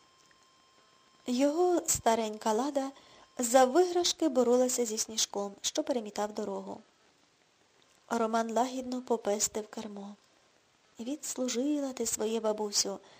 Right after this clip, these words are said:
останні кілометри накручуємо разом. Скоро підеш в інші руки, а я собі таку лялю прикуплю". Настрій, незважаючи на ранню пору, на сніг,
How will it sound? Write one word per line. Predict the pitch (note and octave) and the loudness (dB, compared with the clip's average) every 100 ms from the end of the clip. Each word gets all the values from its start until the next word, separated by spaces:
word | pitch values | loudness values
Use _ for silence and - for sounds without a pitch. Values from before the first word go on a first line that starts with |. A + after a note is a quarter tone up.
| - - | -20 -8
останні | B3 A#3+ - D4 D#4+ D#4 | -4 -2 0 -2 -2 -4
кілометри | - C#4+ C4+ D4 D#4 A#3 | 0 0 0 -2 -2 -2
накручуємо | A3 A3+ A3+ G#3+ A3 G#3 G#3+ | -2 -4 -4 -4 -4 -4 -6
разом. | G#3 G3+ - G3 - _ _ _ _ _ | -6 -4 -4 -6 -16 _ _ _ _ _
Скоро | - - D#4+ E4+ D#4+ | -2 0 0 0 -2
підеш | D#4+ D4 C#4+ C#4 B3+ | -2 -2 2 2 2
в | |
інші | D4 E4+ - A3+ | -2 -2 0 0
руки, | A3 G#3+ G3 G3 - _ _ _ _ | -4 -6 -8 -10 -14 _ _ _ _
а | - | -8
я | A3 A3 C#4 | -6 -2 -2
собі | B3+ A3+ G#3 | -2 -2 -4
таку | G3+ - A#3 - D#4 | -6 -2 -2 0 0
лялю | B3 A3+ D4+ C#4+ | 0 -2 -4 -4
прикуплю". | A3 - G#3 G#3 G3+ G3+ G3 G#3 - _ _ _ _ _ _ _ _ _ _ _ - | -6 -6 -6 -6 -8 -8 -10 -10 -20 _ _ _ _ _ _ _ _ _ _ _ -10
Настрій, | B3 D#4+ - - G#3 G3+ - | -2 0 -2 -2 -4 -4 -6
незважаючи | A#3+ B3 C4+ D4+ E4+ D#4+ - | -4 -2 0 0 0 -2 -2
на | A3+ A#3 | 0 0
ранню | D4+ B3 | 0 -6
пору, | G#3 A3 A3 G#3+ | -6 -4 -4 -6
на | G#3 D4+ | -4 -4
сніг, | - A3+ A#3 | -6 -6 -6